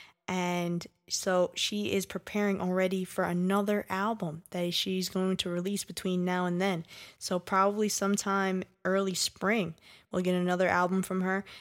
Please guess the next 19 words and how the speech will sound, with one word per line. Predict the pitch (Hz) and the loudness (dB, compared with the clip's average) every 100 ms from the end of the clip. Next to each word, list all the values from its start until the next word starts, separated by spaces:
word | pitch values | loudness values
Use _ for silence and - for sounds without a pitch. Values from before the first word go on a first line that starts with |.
| - | -6
and | 190 | -4
she's | - 202 190 | -2 -2 2
going | 202 202 | 2 2
to | - | -2
perform | - - 214 220 214 175 | -12 -4 0 2 2 2
both | 196 240 277 | 4 4 4
of | 196 | -2
these | 175 165 | -2 0
albums, | 170 170 165 175 - - - | 2 2 0 -4 -6 -12 -12
Sweetener | - - 220 214 214 220 - | -8 -4 -2 2 2 2 2
and | 185 - | -2 0
Thank | 196 196 | 0 0
You | 190 180 | 0 0
Next, | 185 180 - - - - _ _ _ - | 2 0 -4 -14 -16 -20 _ _ _ -2
on | 185 185 180 | 2 2 2
this | 175 | 0
new | 180 175 | 0 0
tour. | - 175 - 170 - | -2 -4 -6 -8 -12
So | - 190 180 180 - | -6 -2 0 0 -4